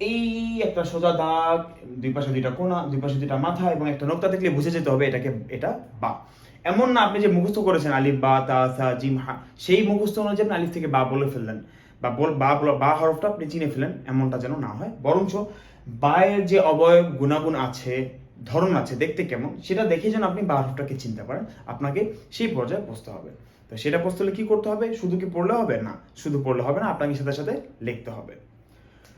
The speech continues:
তো আবার বলছি, আলিফ, বা, তা, সা, জিম, হা, খ, দাল, জাল, র। অতঃপর র পড়েছি ওখানে আমরা,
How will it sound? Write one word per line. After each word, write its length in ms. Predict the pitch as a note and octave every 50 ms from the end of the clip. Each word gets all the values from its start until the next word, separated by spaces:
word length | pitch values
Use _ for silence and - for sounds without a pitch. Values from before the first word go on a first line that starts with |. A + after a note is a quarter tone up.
| _ _
তো 60 | -
আবার 220 | E3 D3+ D#3+ G3+ G3+
বলছি, 460 | F3+ F3 E3 - - - G#3+ C4+ - - - - - _ -
আলিফ, 420 | D#3+ F3 G3 G#3 A3 A#3 A3+ - - - - - - - _ _ - - _ _ -
বা, 600 | B2 A#2+ A#2+ D3+ D#3+ F3 F3+ F3+ F3+ F3+ F#3 F#3 F3+ - - - - - _ _ _ _ - - -
তা, 480 | F#3+ F#3+ F#3 F3+ F3+ F#3 F#3 F#3 F#3 F3 - - - - - - _ _ - - - -
সা, 560 | - F3 F3 F3 F3+ F3+ F3+ F#3 F#3 F#3 F3+ - - - - - _ _ - - - B2 A#2 A2+
জিম, 580 | D#3 F#3 G3 G3+ G#3 G#3 G#3+ G#3+ G#3+ G#3 G#3 - - - - - - _ _ _ _ _ -
হা, 580 | - - - F3+ E3+ F3 F3 F3 F3+ F3+ F#3+ F#3+ - - - - - - - - - - - -
খ, 40 | - E3 E3+ E3+ E3+ F3 F3 F3 F3 F3 F3 - - - - - - _ - - -
দাল, 540 | C3 B2+ D3+ D#3+ E3+ F3 F3 F3 F#3 F#3 - - - - - - - - - - - - C3+ C3
জাল, 500 | D3 D#3 E3+ F3+ F#3 F#3 F#3+ G3 G3+ G#3 - - - - - - _ _ - -
র। 60 | C3+ D3 D3 B2 - - - - - - - _ _ _ - - - - _ _ _ _ - - - -
অতঃপর 420 | D3+ D#3+ G3 G3 F#3 F3 E3 F3+ G#3 A3+ - - - - - - _ -
র 100 | C#3+ C3+
পড়েছি 280 | C3+ C3+ C3 B2+ - C#3
ওখানে 240 | C3 B2+ C3+ C3 C3
আমরা, 200 | C3 C#3+ -